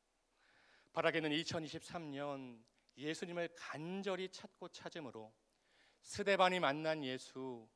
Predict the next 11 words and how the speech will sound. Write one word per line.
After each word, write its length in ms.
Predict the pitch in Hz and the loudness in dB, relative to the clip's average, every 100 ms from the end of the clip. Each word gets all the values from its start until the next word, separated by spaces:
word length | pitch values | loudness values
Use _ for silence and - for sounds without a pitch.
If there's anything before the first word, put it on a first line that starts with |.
| _ _ | _ _
사울이 480 | - - 208 202 196 | -18 2 6 6 4
만난 400 | 170 139 151 147 | 2 2 0 -2
그 180 | - 139 | -6 -6
예수를 600 | 127 127 - 131 175 233 - - - - _ | -4 -6 -6 -6 -4 -8 -16 -20 -20 -20 _
만나고 960 | 107 127 165 202 214 214 208 214 202 - | 0 0 0 -4 2 4 4 2 0 -2
경험하는 760 | 143 170 156 123 135 135 135 - - | 0 2 2 2 0 0 -4 -10 -2
말씀 340 | 113 123 139 143 | 4 4 4 -4
삶 180 | 147 139 | -4 -4
공동체 460 | 135 131 131 - | -4 -4 -6 -8
모두가 540 | 127 123 147 180 170 151 | -2 -2 0 -2 -2 -4
되시기를 680 | 135 - 127 127 156 240 | -6 -8 -8 -4 -2 -2